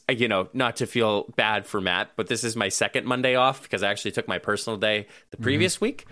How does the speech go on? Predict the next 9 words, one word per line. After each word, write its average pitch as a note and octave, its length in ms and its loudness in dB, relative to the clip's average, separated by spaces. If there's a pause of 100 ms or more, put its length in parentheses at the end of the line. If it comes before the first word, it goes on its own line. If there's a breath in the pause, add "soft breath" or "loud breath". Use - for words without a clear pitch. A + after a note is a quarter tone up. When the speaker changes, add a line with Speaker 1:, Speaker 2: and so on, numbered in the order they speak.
(300 loud breath)
Speaker 1:
Um, G2+ 320 4
Speaker 2:
Yep, G#2+ 240 0
just - 140 -4
Speaker 1:
so A#2 120 6
Speaker 2:
rub G#2 120 6
it G2 180 4 (680)
in. C#3 60 4
Speaker 1:
it's C#3 100 4
okay. D3+ 320 4